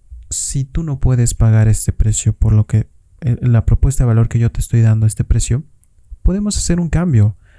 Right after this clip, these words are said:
¿Por qué no quitamos este factor? ¿Por qué no quitamos el diseño de tal? ¿Por qué no modificamos este diseño para que sea más sencillo?". ¿Vale? Y a partir de ahí, llegar a un acuerdo ambas partes.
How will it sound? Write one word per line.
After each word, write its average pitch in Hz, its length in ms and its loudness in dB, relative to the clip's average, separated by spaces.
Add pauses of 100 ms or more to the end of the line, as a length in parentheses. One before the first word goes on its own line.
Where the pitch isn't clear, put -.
(340)
¿Por 226 140 0
qué 302 120 -2
no 285 300 -6 (340)
quitamos 151 600 -4
este 117 200 -4
factor? 104 480 -4 (240)
¿Por 131 140 0
qué 151 100 -2
no 151 300 -4
quitamos 135 720 -6
el 110 180 -2
diseño 113 380 -2
de 104 100 0
tal? 101 360 -6 (420)
¿Por 139 140 0
qué 170 80 -4
no 170 100 -2
modificamos 156 680 0
este 127 200 0
diseño 123 340 -2
para 127 160 0
que - 120 -2
sea 123 160 2
más 120 140 2
sencillo?". 113 500 -2 (680)
¿Vale? 110 320 -2 (340)
Y 120 80 2
a - 80 0
partir 117 320 2
de 147 100 0
ahí, 170 280 -4 (400)
llegar 120 580 2 (200)
a 120 120 2
un 117 160 0
acuerdo 107 540 0 (280)
ambas 101 280 0
partes. - 520 -8